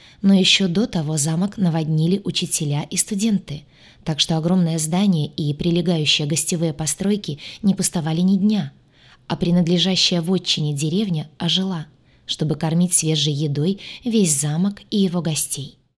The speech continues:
Местные жители разрумянились,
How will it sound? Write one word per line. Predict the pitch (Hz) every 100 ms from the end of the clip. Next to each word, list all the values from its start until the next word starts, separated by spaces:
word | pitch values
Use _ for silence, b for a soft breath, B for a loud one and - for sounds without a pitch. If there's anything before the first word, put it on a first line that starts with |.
| _
Местные | 220 196 196 - 185
жители | 185 233 - 170 156 -
разрумянились, | 220 202 170 151 143 143 156 202 - -